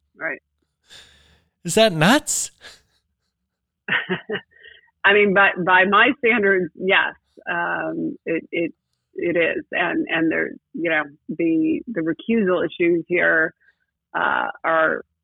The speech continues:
Speaker 1: uh, also kind of baffling. And, and the fact that it was a former police officer, I mean, this gets back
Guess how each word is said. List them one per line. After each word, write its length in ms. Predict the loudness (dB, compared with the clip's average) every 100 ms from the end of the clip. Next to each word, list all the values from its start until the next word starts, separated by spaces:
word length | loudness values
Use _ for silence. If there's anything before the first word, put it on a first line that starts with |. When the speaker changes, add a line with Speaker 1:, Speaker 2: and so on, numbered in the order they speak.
| _ _ _ -20 -20 _ _ _ -20 _ _ -6
Speaker 1:
uh, 240 | -2 0 -2 -2
also 320 | -2 -2 -6 -4
kind 120 | -6
of 140 | -8 -4
baffling. 800 | 0 0 -2 -4 -4 -4 -4 -4
And, 160 | -4 -4
and 200 | -4 -4
the 80 | -4
fact 240 | -2 0 0
that 80 | -4
it 80 | -4
was 100 | -6
a 60 | -8
former 320 | -8 -4 -4 -4
police 280 | -4 -2 -2
officer, 600 | -4 -6 -8 -8 -2 0
I 40 | 0
mean, 360 | 0 0 0
this 140 | 0 -2
gets 200 | -2 -2 2
back 220 | 2 2